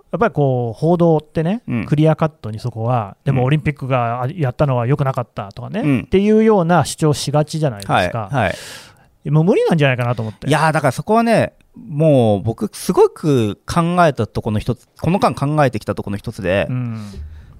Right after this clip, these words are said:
Speaker 2: まあ、これもまた自分の事例になっちゃうんですけどね、ニューズウィークでこの間、まあ、ちょっとそのオリンピックの総括みたいな原稿を出してほしいっていう取材が、依頼があって、
Speaker 1: うん。
Speaker 2: まあ、別に僕スポーツ記者じゃないから、まあ、じゃあ、あの、
Speaker 1: <laughs>
Speaker 2: なんか適当に考えますね、見繕いますよっていうことで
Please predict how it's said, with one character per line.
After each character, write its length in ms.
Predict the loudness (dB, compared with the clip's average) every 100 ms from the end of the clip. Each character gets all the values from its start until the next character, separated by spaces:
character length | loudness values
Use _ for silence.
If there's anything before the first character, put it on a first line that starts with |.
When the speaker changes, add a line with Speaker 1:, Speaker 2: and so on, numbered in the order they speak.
| -6
Speaker 2:
ま 100 | 0
あ、 20 |
こ 80 | 2
れ 80 |
も 40 | 2
ま 80 | 0
た 80 |
自 120 | -2 -2
分 140 | -2
の 60 | 0
事 120 | 2
例 40 |
に 40 | 2
な 60 |
っ 20 | 0
ち 80 |
ゃ 20 | -2
う 40 |
ん 20 |
で 60 | -4
す 80 | -6
け 80 |
ど 60 | -8
ね、 200 | -8 -8 _
ニ 80 | -4
ュ 40 | -2
ー 20 |
ズ 100 | -2
ウ 20 |
ィ 40 |
ー 20 | -4
ク 100 | -2
で 160 | -2
こ 140 | -2 -2
の 80 |
間、 220 | 0 0 0
ま 80 | 0
あ、 60 |
ち 80 | -2
ょ 0 |
っ 20 |
と 100 | -6
そ 100 | -6
の 80 | -6
オ 40 | -4
リ 60 |
ン 60 | -4
ピ 80 | -6
ッ 40 |
ク 60 | -6
の 80 |
総 140 | -4 -2
括 220 | -2 -4
み 80 | -4
た 60 |
い 20 | -4
な 80 |
原 120 | -4 -4
稿 60 |
を 20 |
出 100 | -2
し 120 | -2 -4
て 60 | -12
ほ 100 | -16
し 140 | -10 -10
い 20 |
っ 20 |
て 140 | -8 -10
い 40 |
う 20 |
取 120 | -8
材 140 | -4 -2
が、 120 | -2
依 80 | 0
頼 160 | 0 2
が 60 |
あ 40 | -2
っ 20 |
て、 400 | -4 -2 -2 -2
Speaker 1:
う 40 | -4
ん。 440 | -4 -4 -10 -12 -4
Speaker 2:
ま 80 |
あ、 20 | -2
別 100 | 0
に 60 |
僕 120 | 0
ス 120 | -2 -2
ポ 100 | -2
ー 20 |
ツ 80 | -2
記 80 |
者 100 | -4
じ 60 | -2
ゃ 40 |
な 120 | 0 0
い 60 |
か 80 | -2
ら、 220 | -2 -2
ま 200 | 2 2
あ、 60 | 2
じ 80 | 2
ゃ 200 | 2 0
あ、 220 | 0 0
あ 40 |
の、 100 | 2
Speaker 1:
<laughs> 20 |
Speaker 2:
な 120 | 0 0
ん 20 |
か 80 | 0
適 160 | -2
当 80 | -4
に 80 | 0
考 120 | 0 0
え 60 | 0
ま 100 | 0
す 80 | -2
ね、 80 |
見 80 | -4
繕 260 | -4 -4 -2
い 40 |
ま 100 | -2
す 100 | -2
よ 100 | -4
っ 40 | -4 _ 0
て 60 |
い 460 | 2 4 2 2 -2
う 60 |
こ 160 | -4 -6
と 200 | -2 -2
で 400 | 0 2 2 0